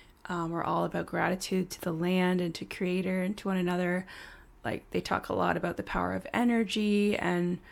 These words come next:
um, like, really the original, <laughs> the original spiritual mentors, right? So, so much of what I've actually learned from white teachers,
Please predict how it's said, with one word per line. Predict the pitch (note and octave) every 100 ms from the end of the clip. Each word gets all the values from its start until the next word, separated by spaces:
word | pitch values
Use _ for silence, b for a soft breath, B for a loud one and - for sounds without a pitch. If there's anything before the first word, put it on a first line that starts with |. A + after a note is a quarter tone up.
| B B B - -
um, | - F#3 F#3 G3 G3+ - - -
like, | G3+
really | F3 A#3 B3
the | G3+ G3+
original, | F3+ F#3+ G3 F#3 E3 D#3+ A#3
<laughs> | A#3
the | A3 B3+ A3+
original | F3+ F#3+ G3+ G3 F#3+ F#3 F3+ G#3 B B B B - - -
spiritual | - D4 D#4+ - F#3
mentors, | E3+ - - - G3
right? | F#3+ F#3+ A3 -
So, | - F#3
so | - G3
much | F#3+ F#3+
of | F#3+ E3
what | F3
I've | E3+ F#3+ F#3
actually | F3+ - F3
learned | F3 E3+ F3+
from | - E3+ E3
white | F3+ G#3+
teachers, | - F3 - E3 E3 E3